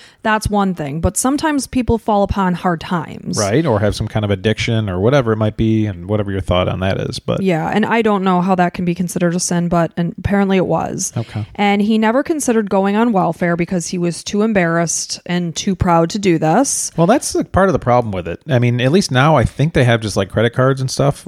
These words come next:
Speaker 2: Um, so you, as long as you pick the right things, the wic things, you
Speaker 1: Mm-hmm.
Speaker 2: know, women and children or whatever it's called. I don't
Speaker 1: Right.
Speaker 2: know.
Speaker 1: I don't, I have no idea who class or, you know, uh, what's the word I'm trying to think of?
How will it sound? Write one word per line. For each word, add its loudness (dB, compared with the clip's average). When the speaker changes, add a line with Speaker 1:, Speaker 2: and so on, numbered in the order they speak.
Speaker 2:
Um, 0
so -6
you, -2
as 0
long 2
as -2
you -8
pick -2
the -4
right -4
things, -4
the -2
wic -4
things, -2
you 2
Speaker 1:
Mm-hmm. 2
Speaker 2:
know, -4
women 0
and -2
children -2
or -2
whatever -2
it's -4
called. -4
I -2
don't 0
Speaker 1:
Right. -2
Speaker 2:
know. -2
Speaker 1:
I 2
don't, 0
I 0
have -2
no 2
idea 0
who -2
class -2
or, 0
you -2
know, -4
uh, -2
what's -4
the -4
word 0
I'm -4
trying -2
to -2
think -2
of? 0